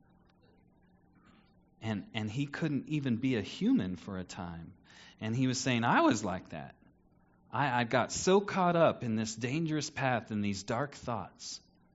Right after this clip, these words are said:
Nevertheless, I love verse twenty-three, "I am continually with me.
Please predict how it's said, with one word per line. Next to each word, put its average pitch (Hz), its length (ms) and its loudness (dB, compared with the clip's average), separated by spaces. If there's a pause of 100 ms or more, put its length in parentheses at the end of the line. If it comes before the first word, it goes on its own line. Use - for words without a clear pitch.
(1600)
Nevertheless, 123 920 0
I 104 60 -10
love 107 180 -4
verse 101 220 -8
twenty-three, 90 640 -10 (420)
"I 117 200 0
am 110 160 -2
continually 101 720 -6
with 87 280 -10
me. 85 260 -14